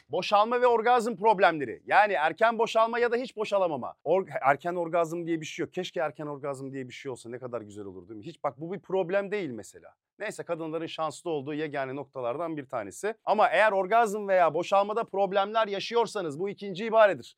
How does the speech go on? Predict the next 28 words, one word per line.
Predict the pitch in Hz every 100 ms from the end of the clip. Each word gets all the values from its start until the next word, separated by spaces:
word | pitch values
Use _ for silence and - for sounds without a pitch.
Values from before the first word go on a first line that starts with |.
| -
Üçüncüsü, | 151 220 214 - 233 - - _ -
ani | 139 196 240 269 294
öfke | 226 220 - 277
patlamaları | 233 226 226 226 226 233
yaşıyorsanız, | 226 - 240 220 196 135
yani | 175 196 175 139
durup | 208 -
durup | 214 196
ondan | 165 175 196 214
sonra | 208 202 180 -
böyle | 175 208 185
bir | 202 214 185
anlık | 190 196 190
böyle | 196 196 190 - 120
yere | 156 208 202
düşen | - 202 175
bardağın | 180 185 208 196
sesinden | 196 180 202 208 208 190 175
böyle | 196
millete | 185 190 196 175
arıza | 170 185 196
çıkartıp | - - 196 190 180 - _
hayatı | - 175 202 202 165
dar | 180
ediyorsanız | 196 220 226 175 202 135 - -
bu | 208 226
diğer | 202 220
ibaredir. | 226 214 208 170 131